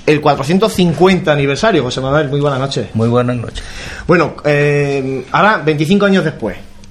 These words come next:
Speaker 2: Sí.
Speaker 1: Lo primero que quería preguntarte, porque nosotros, a muchos de los que estamos por aquí somos un, un poco jóvenes, ¿no?
Speaker 2: Sí.
Speaker 1: Y, lo, y hace veinticinco años, pues, éramos muy chicos.
Speaker 2: Lógico.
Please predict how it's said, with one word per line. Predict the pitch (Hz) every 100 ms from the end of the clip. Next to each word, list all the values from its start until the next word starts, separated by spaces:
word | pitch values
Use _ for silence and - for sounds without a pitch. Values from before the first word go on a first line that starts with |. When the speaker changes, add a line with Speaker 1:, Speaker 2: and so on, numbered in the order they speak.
| -
Speaker 2:
Sí. | - 82 - - - - -
Speaker 1:
Lo | 147 143
primero | 147 180 196
que | 196
quería | - 160 156
preguntarte, | 156 143 120 98 - 101
porque | 104 101 113
nosotros, | 117 143 180 -
a | 131
muchos | 143 180
de | 180
los |
que | 170
estamos | 175
por | 170
aquí | 160
somos | 165 147 -
un, | 139 135 135 131 127 -
un | 123
poco | 120 123
jóvenes, | 117 104 92 87 -
¿no? | 120 139 -
Speaker 2:
Sí. | -
Speaker 1:
Y, | 117
lo, | 110 110
y | 131
hace | -
veinticinco | 147 139 143 143
años, | 151 156
pues, | 143 107
éramos | 120 135 139
muy | 127
chicos. | 123 - -
Speaker 2:
Lógico. | 92 87 101